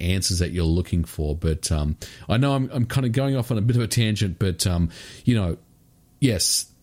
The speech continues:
absolutely. Start a YouTube channel, enjoy it, have fun, send it out to your friends, send the links out to your friends and family,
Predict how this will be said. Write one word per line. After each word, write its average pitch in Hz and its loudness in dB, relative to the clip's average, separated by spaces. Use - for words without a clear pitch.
absolutely. 110 0
Start 143 0
a 135 0
YouTube 127 0
channel, 117 0
enjoy 120 0
it, - -4
have 110 0
fun, 165 0
send 156 2
it 156 0
out 147 -2
to - -4
your 120 2
friends, 135 -2
send 143 0
the 131 0
links 127 0
out 123 -2
to - -2
your 107 2
friends 131 0
and 95 2
family, 127 2